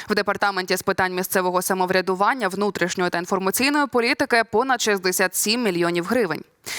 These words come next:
Це така собі чергова схема виводу бюджетних коштів, але ж крім такого місцевого ноу-хау є більш вагомі видатки бюджету дві тисячі двадцять четвертого року на сфери та відповідні галузі.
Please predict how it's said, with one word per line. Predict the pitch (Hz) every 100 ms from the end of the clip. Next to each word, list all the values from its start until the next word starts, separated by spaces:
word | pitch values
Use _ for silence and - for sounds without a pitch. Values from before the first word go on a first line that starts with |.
| - -
Це | - 349
така | 277 269 302
собі | 277 233 226
чергова | 233 214 220 262
схема | 285 - 285 269 214
виводу | 214 247 214 190
бюджетних | 185 180 208 202 190
коштів, | - 254 294 - 190
але | 208 196 190
ж |
крім | - 202 185
такого | 185 180 247 262 208
місцевого | 180 180 208 185 190
ноу-хау | 185 180 175 - 208 285 302
є | 240 262
більш | 196 226 -
вагомі | 208 185 190 202 180
видатки | 175 170 - -
бюджету | 175 180 175 202 254 226
дві | 175 170
тисячі | 180 240 - 175
двадцять | 175 190 269
четвертого | 202 180 175 185 185 269
року | 262 170 156 -
на | 180
сфери | 180 - 190 240 247
та | 180 180 - - 285
відповідні | 302 - 262 226 208
галузі. | 233 285 214 165 -